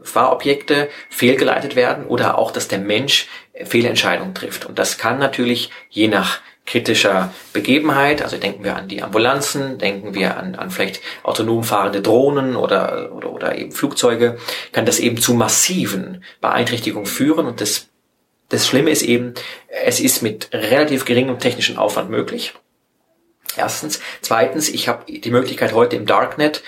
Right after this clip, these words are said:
entsprechende Kits runterzuladen, also Möglichkeiten, einfach ein, ein System aufzusetzen, ohne dass ich selbst der Experte sein müsste. Ähm, und drittens eben zugrunde liegend ist diese, dieses Phänomen, dass wir Daten verschicken, die nicht authentisiert sind, also nicht geschützt sind vor Manipulation.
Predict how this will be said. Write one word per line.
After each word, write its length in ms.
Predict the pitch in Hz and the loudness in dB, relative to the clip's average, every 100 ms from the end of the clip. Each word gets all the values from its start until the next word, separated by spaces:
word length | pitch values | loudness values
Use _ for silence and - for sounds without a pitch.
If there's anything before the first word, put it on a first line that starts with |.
| - - | -16 -6
entsprechende 580 | - - 139 123 107 | -4 -2 -2 0 -2
Kits 380 | 104 165 - 120 | 0 0 2 2
runterzuladen, 840 | 123 - 147 - 135 131 135 151 - | 4 4 2 4 4 4 0 -4 -6
also 260 | - - - - | -4 -4 -6 -6
Möglichkeiten, 640 | 117 - - - - - | -6 -6 -4 -2 -2 -2
einfach 220 | - - | -6 -4
ein, 180 | - - | -6 -6
ein 100 | 110 | -6
System 340 | 107 - 120 117 | -4 0 0 2
aufzusetzen, 540 | 127 - 127 - - | 0 0 0 0 0
ohne 200 | 127 120 | -2 0
dass 80 | 104 | 0
ich 80 | - | 2
selbst 220 | 117 - | 2 2
der 60 | |
Experte 380 | - - 110 - | -2 0 -2 -2
sein 240 | 123 101 113 | -2 -2 -2
müsste. 320 | 131 151 147 - - - - - - | -2 -2 -6 -10 -14 -14 -18 -16 -2
Ähm, 380 | 120 113 113 117 | 0 0 -2 0
und 180 | 127 - | 0 0
drittens 440 | 123 117 139 143 - | -2 0 2 2 0
eben 340 | 123 123 123 - - | 2 2 -2 -6 -8
zugrunde 400 | - - 131 135 | -4 0 2 2
liegend 280 | 123 123 127 | 4 4 2
ist 280 | - - - - - | 0 -2 -2 -8 -6
diese, 240 | 107 107 | -4 -4
dieses 240 | 107 98 - | -4 -2 -2
Phänomen, 760 | 107 101 107 120 151 180 180 | -2 -4 0 4 4 0 -2
dass 220 | 117 - | 0 2
wir 160 | 107 - | 0 0
Daten 340 | 104 123 - | -2 -2 -6
verschicken, 400 | - 113 - 123 | -4 -2 -2 -2
die 120 | 107 | -4
nicht 340 | 107 143 - - | 0 2 2 0
authentisiert 720 | 117 - 113 110 104 104 107 | -2 0 -2 0 0 0 0
sind, 240 | - - | -6 -6
also 200 | - 107 | -4 -2
nicht 260 | 101 127 - | -2 -4 -2
geschützt 400 | 117 - 127 - | 0 2 2 0
sind 180 | 120 113 | 0 0
vor 160 | - 98 | 0 0
Manipulation. 800 | 104 110 - 127 - - - | 0 -2 -2 -2 -2 -4 -4